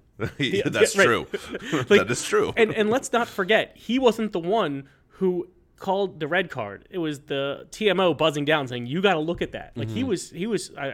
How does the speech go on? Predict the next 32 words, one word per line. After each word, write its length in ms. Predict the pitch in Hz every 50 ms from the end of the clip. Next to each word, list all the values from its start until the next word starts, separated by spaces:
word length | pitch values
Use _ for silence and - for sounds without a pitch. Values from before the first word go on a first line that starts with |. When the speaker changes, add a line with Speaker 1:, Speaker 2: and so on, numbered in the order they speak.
| 123 143
Speaker 1:
I'm 140 | 135 127 123
not 160 | 120 123 -
saying 180 | - 117 101 98
he 60 | 95
was 140 | 95 - -
fine 320 | - - 120 135 180 175
with 140 | 131 117 -
it, 180 | 120 139 _ _ _ _ _ _ _ _ _ _ _ _ _ _
but 160 | - 170 143
he 140 | 113 139 170
didn't 240 | 165 165 127 127 123
see 240 | - - 240 240 151
it. 60 | 107
Speaker 3:
He 100 | 113 113
didn't 200 | 107 104 101 95
see 160 | - - - -
it. 140 | - - - - -
Speaker 1:
So 120 | 156 185 180
it's 100 | 175 -
Speaker 2:
No. 80 | 196
Speaker 1:
not 80 | 208 196
as 100 | 175 139
though 160 | 170 165 156
he's 320 | 123 120 156 156 151 139
like, 280 | 147 135 127 131 127 - -
"Ah, 200 | 156 165 151 143
look, 220 | 143 151 156 -
I, 120 | 147 131 127 127 -
I, 220 | 135 123 113 113 - - - - _ _ _ _ _ _
I, 240 | - 127 123 123 117
uh, 240 | 113 113 113 110 110 - _ _ _ _ _ _ _ -
I, 80 | 131